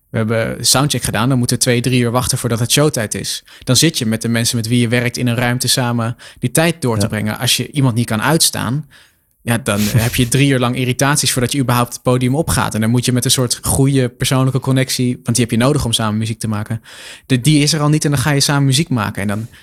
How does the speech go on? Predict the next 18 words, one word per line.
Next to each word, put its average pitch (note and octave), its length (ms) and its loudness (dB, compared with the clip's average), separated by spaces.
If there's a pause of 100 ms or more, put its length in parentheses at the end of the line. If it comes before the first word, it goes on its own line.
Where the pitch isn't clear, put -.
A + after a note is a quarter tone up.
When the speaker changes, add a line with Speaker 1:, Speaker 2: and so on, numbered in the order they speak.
(200)
Speaker 1:
nee, - 200 -2
dat - 160 -4
werkt A#2+ 240 0
natuurlijk A2 340 -6
niet. - 280 -10 (320)
Eh, - 300 -10
eh, - 60 -8 (100)
omdat C#3+ 320 4
het - 100 -4
grootste E3+ 360 0
gedeelte D3+ 260 2
van C#3 160 -2
onze B2+ 160 -2
job B2 260 0
wachten B2+ 380 0
is, - 360 0
samen C#3 360 0
wachten, D#3+ 440 -2